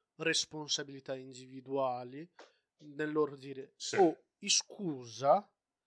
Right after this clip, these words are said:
Speaker 1: loro sono pri-, i
Speaker 2: Certo.
Speaker 1: primi a scoreggiare e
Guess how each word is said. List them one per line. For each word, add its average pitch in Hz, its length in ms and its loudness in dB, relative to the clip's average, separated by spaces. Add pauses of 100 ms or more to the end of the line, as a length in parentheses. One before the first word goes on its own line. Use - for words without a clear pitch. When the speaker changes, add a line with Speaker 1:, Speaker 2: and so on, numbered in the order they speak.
(240)
Speaker 1:
loro 202 240 6
sono 233 260 0
pri-, 247 440 -8
i 226 40 -4
Speaker 2:
Certo. 202 140 -4
Speaker 1:
primi 311 520 2 (440)
a 185 140 -2
scoreggiare 147 1080 -2 (1120)
e 147 440 0